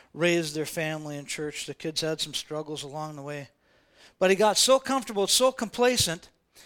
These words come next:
in his relationship that their relationship became all about, he was going to work, he was making good money, working his job, she's working her job. Uh, since he's making good money, he can spend it kinda however he wants to. Now, he wasn't a drinker, he wasn't, didn't party, didn't run around, didn't do any of that stuff.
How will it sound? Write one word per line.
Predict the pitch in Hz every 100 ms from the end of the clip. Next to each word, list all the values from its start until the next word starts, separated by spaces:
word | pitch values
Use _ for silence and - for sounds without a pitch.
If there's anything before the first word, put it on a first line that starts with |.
| - -
in | 202
his | 180
relationship | 175 190 226 - 170 170
that | 180 151
their | 220 262
relationship | 233 214 240 214 - 208 202 196
became | 185 - 185 202
all | 196 220
about, | 196 185 190 - - -
he | - 202
was | 165
going | 175 202
to | 175
work, | 220 277 - - _ _ _ _ _ _ _ -
he | 202
was | 180
making | 202 185 165
good | 185
money, | 175 214 247 - _ _ _ _ _ _ _ _ _
working | 185 180
his | 180 220
job, | 160 190 214
she's | - 240
working | 233 233 220
her | 208 220
job. | 151 151 196 - _ _ _ _ _ _ _ _ _ _ _
Uh, | - 170 151 131 _ _ -
since | 233 208
he's | 220
making | 214 226 208
good | 226 202
money, | 214 226
he | 226
can | 220
spend | - 208 208
it | 226
kinda | 196 214 185
however | 202 208 196
he | 180
wants | 180 240 -
to. | 208 202
Now, | 214
he |
wasn't | 220 262 247
a | 247
drinker, | 180 214 254
he | 226
wasn't, | 214 226 247 185
didn't | 240 240 _
party, | - 214 214
didn't | 196 226
run | 214 220
around, | 208 214
didn't | 214 202
do | 208
any | 196
of |
that | 226 226
stuff. | - 196